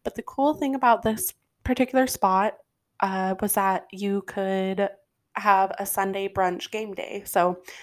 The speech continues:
they had a bunch of games that you could choose from, but their food really was not that tasty. So I definitely, I don't even remember the place, so I can't even recommend going there or not going there for certain reasons. But nonetheless, it was a nice, cute little spot,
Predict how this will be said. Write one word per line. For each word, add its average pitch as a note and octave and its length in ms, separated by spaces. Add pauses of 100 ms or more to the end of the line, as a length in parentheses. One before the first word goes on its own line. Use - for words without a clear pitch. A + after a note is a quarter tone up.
they - 80
had F3 180
a D3+ 60
bunch C#4 320
of C4+ 140
games A#3 320
that A3+ 120
you G#3+ 80
could A3+ 140
choose G#3+ 260
from, G3+ 360
but F#3 160
their F3+ 120
food F#3 380
really F3 220
was F3 220
not - 240
that - 200
tasty. - 460
So E3 280 (420)
I G3 100
definitely, B3+ 560
I G#3 100
don't A3 160
even G3 180
remember F3+ 360
the G3 80
place, G#3+ 540 (380)
so F3 360
I F3+ 100
can't F3 220
even F3 200
recommend E3+ 720 (200)
going E3+ 260
there E3+ 240
or - 100
not - 220
going F3 240
there F3 160
for F#3 140
certain - 280
reasons. E4 540 (580)
But - 140
nonetheless, D4+ 540
it - 60
was A3 120
a G#3+ 60
nice, G#3 380 (220)
cute G#3+ 220
little A3+ 220
spot, F3 420